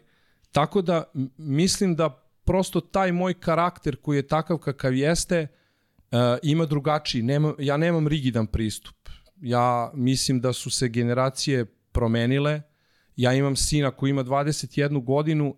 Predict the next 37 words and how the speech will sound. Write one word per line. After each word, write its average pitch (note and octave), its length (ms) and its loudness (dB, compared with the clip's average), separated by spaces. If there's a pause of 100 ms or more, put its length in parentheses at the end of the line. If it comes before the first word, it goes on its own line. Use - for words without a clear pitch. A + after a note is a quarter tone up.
i A#2+ 100 2
mnogo C#3+ 300 2
sam C3+ 200 -4
od B2 100 -2
njega A#2+ 240 -4
naučio. C3 520 -4 (360)
Gledajući C3 640 0
njega, C3 580 0 (100)
gledajući C3 560 0
njegove C3 400 0
stavove C3+ 480 0
o A#2+ 60 -2
životu, B2+ 680 -4
mnogo B2+ 360 2
sam A#2+ 240 -4
naučio. G#2+ 400 -6 (760)
I A2+ 120 2
to C#3+ 280 0
pokušavam C3+ 520 0
da A#2+ 80 -2
primenim C3+ 600 -2
i B2 140 2
na B2 140 0
naše B2 320 -2
mlade A#2 340 -2
igrače. G#2 440 -8 (480)
Mislim D3 340 2
da C#3 120 0
su C3+ 180 -6
se, B2+ 420 0
da B2+ 140 -2
su B2+ 120 -4
se - 160 -2
mlade C#3 280 0
generacije B2+ 580 -2
dosta C#3 360 -2
promenile A#2 640 -2